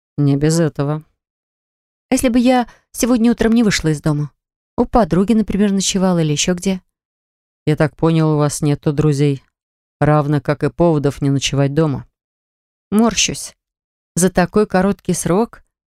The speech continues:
Влад успел обо мне узнать и зачем-то больше, чем мне бы того хотелось. Садясь в салон, неожиданно обнаружила на заднем сиденье большой букет цветов. «Это что?»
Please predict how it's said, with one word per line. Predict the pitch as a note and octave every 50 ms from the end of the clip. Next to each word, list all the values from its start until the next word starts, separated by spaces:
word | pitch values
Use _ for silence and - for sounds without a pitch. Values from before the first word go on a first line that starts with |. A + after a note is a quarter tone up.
| _ -
Влад | F#3+ A3+ C4+ C#4 C4 -
успел | G3+ G3+ - - - B3+ A3+ F#3+
обо | E3+ F3 G3
мне | G3+ G3+ G3+ G3+
узнать | G3 F#3+ - A#3 A#3+ A3 -
и | F#3
зачем-то | F#3+ F#3+ - - G3+ G3 F#3 - F#3+
больше, | E3 D#3 E3+ G3 G3+ - A#3
чем | A3 - - A#3 A3
мне | A3 G#3+ A3+ A3+
бы | G3 G#3+ A3+
того | - G#3+ G#3+ G#3 A3
хотелось. | G#3 - A3 G#3+ - - - F3+ D3+ - - - - - - _ _ _ _ _ _ _ _ _ _ _ _
Садясь | - F3 F3+ F#3 F3+ F3+
в | -
салон, | - D#3 F3 F3+ F#3+ F#3+ F#3
неожиданно | F3 E3+ E3 E3 E3 F#3 F#3 E3+ E3+ E3+ E3
обнаружила | D#3+ D#3 E3 D#3+ D#3 E3+ F3+ D#3 F3 E3 D3+
на | D#3+ D#3+ D#3 D#3
заднем | D#3+ E3+ D#3 - D#3 D#3
сиденье | - - E3 D#3 E3+ A3 A3+ A#3 A3
большой | D#3+ C#3+ C#3+ - - F3 F3+
букет | F3+ G3+ - - G3 - -
цветов. | - G#3+ A3+ - - D#3+ D#3+ - - _ _ _ _ _ _ _ _ _ _ _ _ _ _ _ _ _
«Это | F#3+ G3 - -
что?» | - - - - F#3+ F3+